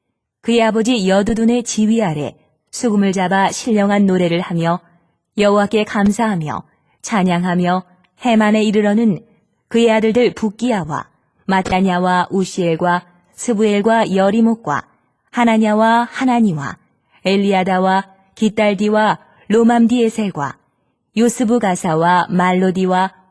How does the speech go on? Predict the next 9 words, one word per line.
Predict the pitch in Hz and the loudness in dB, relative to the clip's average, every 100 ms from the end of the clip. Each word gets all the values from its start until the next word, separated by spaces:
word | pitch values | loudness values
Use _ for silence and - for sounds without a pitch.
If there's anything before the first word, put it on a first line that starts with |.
| _ | _
호딜과 | 240 233 220 214 220 220 160 | 0 2 4 2 2 2 2
마하시옷이라. | 170 185 208 233 - 226 220 - 175 131 - _ _ _ _ - | 0 0 0 -2 -2 -2 -2 -4 -10 -14 -18 _ _ _ _ -2
이는 | 226 226 226 | 2 4 2
다 | 226 233 | 2 -2
헤만의 | 247 247 226 226 233 | -2 0 2 2 0
아들들이니 | 196 208 190 160 160 165 175 - _ | 0 0 0 -2 -2 -2 -4 -10 _
나팔을 | 190 202 208 233 233 | -2 0 0 -2 0
부는 | 226 233 | 2 2
자들이며 | 226 214 196 185 151 143 147 | 0 -2 -2 -2 -2 -6 -12